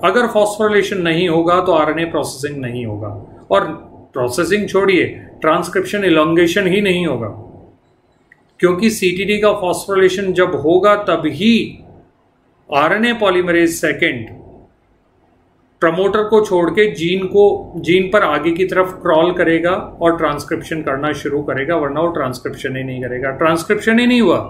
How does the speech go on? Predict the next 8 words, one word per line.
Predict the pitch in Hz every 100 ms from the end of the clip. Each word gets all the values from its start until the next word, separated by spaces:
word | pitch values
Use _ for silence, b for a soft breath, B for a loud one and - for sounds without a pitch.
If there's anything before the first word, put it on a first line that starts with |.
| - - - _ -
तो | 107 101 -
आरएनए | 123 120 143
प्रोसेसिंग | 143 151 - 147 165
का | 170
मतलब | 180 196 202
ही |
नहीं | 196
बनता। | 180 160 160 - -